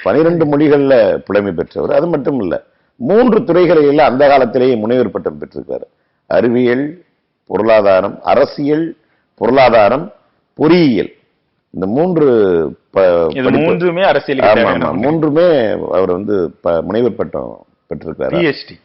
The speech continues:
Speaker 1: ஆமா, அந்த அப்பவே முனைவர் பட்டம் அப்பவே படிச்சிருக்கிறார். ரொம்ப ஆலங்கார்பட்ட புலமை படிப்புகளை, தன் எடுத்துக்கொண்ட துறைகள் எல்லாமே ஒரு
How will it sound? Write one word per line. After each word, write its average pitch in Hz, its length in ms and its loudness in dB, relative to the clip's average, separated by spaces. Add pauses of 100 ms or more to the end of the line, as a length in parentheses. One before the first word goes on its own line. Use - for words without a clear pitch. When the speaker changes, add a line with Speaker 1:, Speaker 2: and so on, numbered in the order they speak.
Speaker 1:
ஆமா, 76 180 -6
அந்த 107 420 0
அப்பவே 143 380 0
முனைவர் 107 380 -2
பட்டம் 76 280 -8
அப்பவே 82 300 -6
படிச்சிருக்கிறார். 80 500 -8 (400)
ரொம்ப 175 280 0
ஆலங்கார்பட்ட 151 760 4
புலமை 101 440 -2
படிப்புகளை, 95 580 -4
தன் 95 160 -4
எடுத்துக்கொண்ட 131 500 -2
துறைகள் 113 400 -2
எல்லாமே 98 580 -2 (400)
ஒரு 107 420 0